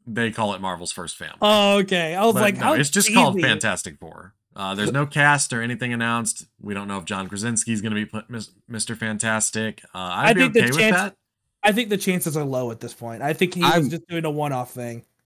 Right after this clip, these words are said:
Speaker 3: I would want him to return. I
Speaker 2: I do too,
Speaker 3: want
Speaker 2: but
Speaker 3: them to explore that.
Speaker 2: I don't think it's gonna happen, personally. I think that he did this to please the fans, but I think they're going to do that as the variant.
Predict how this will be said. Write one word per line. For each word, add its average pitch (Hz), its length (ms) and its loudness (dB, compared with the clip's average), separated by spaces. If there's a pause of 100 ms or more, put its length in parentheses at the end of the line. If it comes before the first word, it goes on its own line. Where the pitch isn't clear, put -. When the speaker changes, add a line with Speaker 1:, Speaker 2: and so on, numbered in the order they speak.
(160)
Speaker 3:
I 123 100 6
would 135 140 10
want 110 260 2
him 95 180 -2
to 87 100 -8
return. 85 560 -6
I 95 300 4
Speaker 2:
I 226 40 6
do 233 140 4
too, 254 240 2
Speaker 3:
want 123 200 2
Speaker 2:
but 175 100 -2
Speaker 3:
them 110 180 2
to 104 60 -4
explore 92 500 -4
that. 82 280 -10 (680)
Speaker 2:
I 190 140 4
don't 226 180 4
think 170 140 0
it's 147 120 -6
gonna 139 180 -2
happen, 143 320 -2
personally. 135 560 -10
I 175 160 2
think 180 280 2
that 170 120 2
he 175 160 2
did 180 260 4
this 180 200 2
to 160 100 -6
please 180 320 0
the 180 100 -2
fans, 143 680 -2
but 139 220 -4
I 143 140 0
think 143 220 -6
they're 143 120 -4
going 143 340 -4
to 147 80 -6
do 147 180 -2
that 143 180 0
as 139 260 -4 (320)
the 170 120 4
variant. 147 680 4